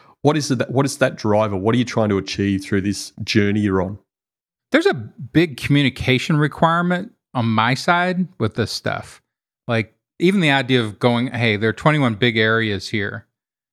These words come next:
Speaker 2: And each one of those needs its own book, maybe two or three books. Like, the book that I started working on right after I finished Twenty-one Colosseums was why, and again, it's American-centric, but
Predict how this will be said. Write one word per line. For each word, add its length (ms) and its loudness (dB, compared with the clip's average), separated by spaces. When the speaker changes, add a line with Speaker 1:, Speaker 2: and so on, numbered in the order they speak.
Speaker 2:
And 560 0
each 240 0
one 160 4
of 60 -2
those 240 0
needs 680 -2
its 220 -2
own 200 0
book, 720 -2
maybe 400 2
two 240 2
or 80 0
three 260 2
books. 580 -8
Like, 160 -2
the 60 2
book 260 0
that 120 2
I 40 2
started 400 0
working 320 0
on 280 -2
right 240 0
after 340 0
I 40 -4
finished 400 -6
Twenty-one 360 -6
Colosseums 880 -2
was 480 -2
why, 640 0
and 280 -10
again, 280 -6
it's 120 -10
American-centric, 880 -4
but 240 -6